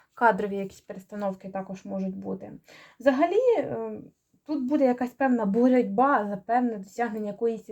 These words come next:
цілі, де будете проявляти активно себе для того, щоб більше рішуче себе зробити. Але будуть виникати певні колективи, тому що це може бути якась певна робота от в колективі,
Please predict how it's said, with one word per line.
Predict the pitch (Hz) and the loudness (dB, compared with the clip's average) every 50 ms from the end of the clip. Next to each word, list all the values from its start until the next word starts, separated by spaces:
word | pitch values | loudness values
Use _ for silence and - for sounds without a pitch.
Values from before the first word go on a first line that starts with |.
| 208 190 - | -14 -16 -16
цілі, | _ - 254 233 185 185 185 185 - - - - - | _ -6 -4 -2 -2 -2 -4 -6 -8 -16 -20 -16 -4
де | 202 220 220 | -2 0 0
будете | 214 220 233 254 240 233 233 - 226 | 0 0 0 0 0 -2 -4 -6 -6
проявляти | 220 - 233 226 226 220 226 240 233 - 226 | -6 -2 0 2 2 2 2 0 0 2 0
активно | 214 208 - - - 240 226 226 220 | 0 0 -4 -4 -4 -4 -2 -4 -6
себе | 185 - 233 220 202 208 202 190 180 | -6 -6 -6 -4 -2 0 0 0 0
для | 196 196 | 0 -4
того, | 190 - 240 226 226 226 | -4 -2 -2 -2 -2 -4
щоб | 220 - - 226 220 - | -6 -10 -12 -12 -12 -12
більше | - - 190 185 190 240 262 269 254 247 - - - - 247 233 233 226 220 214 208 - _ _ _ - - - _ - - - - _ | -6 -2 -2 0 2 4 4 2 2 -2 -4 -10 -4 0 2 2 2 2 0 -4 -8 -12 _ _ _ -20 -20 -20 _ -20 -20 -20 -20 _
рішуче | - 220 220 233 240 - 285 254 247 240 | -10 -6 -6 -6 -2 0 0 2 2 0
себе | - - 202 190 196 | 0 0 -2 -2 -2
зробити. | 190 208 208 196 190 190 190 185 - 196 - | -2 -2 -4 -2 0 0 0 0 0 -4 -2
Але | 226 226 254 302 339 | 0 4 4 6 6
будуть | 311 247 - 269 294 - 285 - 247 | 4 2 2 -2 -6 -8 -8 -6 -4
виникати | 240 233 226 220 226 254 262 277 - 233 | -4 -4 -4 -4 -2 -2 0 0 -2 -4
певні | - 220 226 233 233 226 | -2 -2 -2 -2 -2 -6
колективи, | 220 - 220 220 226 220 - - 214 190 185 | -6 -6 -4 -4 -4 -6 -8 -8 -6 -6 -4
тому | 185 202 214 247 254 | -4 -2 -2 -2 -2
що | 247 - 233 | -2 -4 -8
це | 220 - - 330 359 | -4 -2 -2 0 2
може | 330 277 262 262 240 226 | 2 2 2 2 0 -2
бути | 202 196 233 254 285 254 - - - - - - _ | -6 -6 -2 -2 -2 -2 -4 -8 -18 -20 -20 -8 _
якась | 226 226 226 - 277 262 269 | -4 0 2 4 4 4 2
певна | - - 262 262 240 233 220 | 0 -2 0 2 2 2 0
робота | 220 220 214 240 285 302 - 214 | -2 -2 -2 -2 -2 -2 -2 -4
от | 202 - | -8 -8
в | - | -4
колективі, | - 240 233 233 233 - _ 285 311 320 269 202 190 190 | -2 0 0 0 -2 -4 _ -2 0 0 0 0 -2 -4